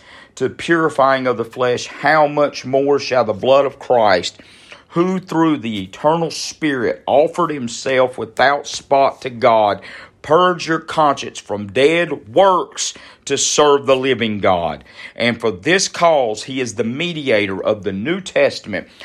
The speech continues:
that by means of death, for the redemption of the transgressions that were under the first testament, that they which are called might receive the promise of eternal inheritance." For,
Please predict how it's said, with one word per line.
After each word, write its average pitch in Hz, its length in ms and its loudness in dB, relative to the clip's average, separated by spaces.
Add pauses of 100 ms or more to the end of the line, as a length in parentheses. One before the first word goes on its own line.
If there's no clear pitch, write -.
(200)
that 120 220 2
by 110 160 2
means 160 400 -4
of 143 220 -6
death, 101 320 4
for 110 160 -4
the 98 100 -4
redemption 101 640 -2
of 147 140 -2
the 139 60 -8
transgressions 117 920 -2 (400)
that 135 500 0
were 147 260 4
under 139 260 0
the 143 100 -4
first 135 400 0
testament, 101 640 -2
that 98 220 -2
they 123 200 2
which 143 300 -4
are 113 80 -4
called 139 480 2
might 117 240 0
receive 117 400 -6
the 101 80 -6
promise 143 520 -2
of 110 140 -10
eternal 156 520 -4
inheritance." 147 1200 -2 (840)
For, 165 640 2